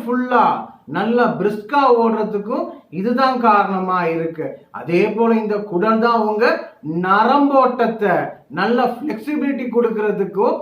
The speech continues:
ஆக்சிடைஸ்ட் பண்றது இந்த குடல் தான். அப்பனா இந்த குடலில் உங்களுக்கு தேக்கங்கள் இருப்பதினால் உங்கள் உடம்பில் ரத்தங்கள் தேங்குகிறது, உங்கள்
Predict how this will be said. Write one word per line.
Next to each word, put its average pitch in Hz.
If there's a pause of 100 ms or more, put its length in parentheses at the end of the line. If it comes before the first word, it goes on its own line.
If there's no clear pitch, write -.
(280)
ஆக்சிடைஸ்ட் 277 (120)
பண்றது 240 (460)
இந்த 226 (220)
குடல் 190
தான். 127 (220)
அப்பனா 143 (140)
இந்த 214 (240)
குடலில் 269 (380)
உங்களுக்கு 220 (200)
தேக்கங்கள் 269
இருப்பதினால் 202 (320)
உங்கள் 185 (220)
உடம்பில் 226 (320)
ரத்தங்கள் 302 (120)
தேங்குகிறது, 202 (460)
உங்கள் 220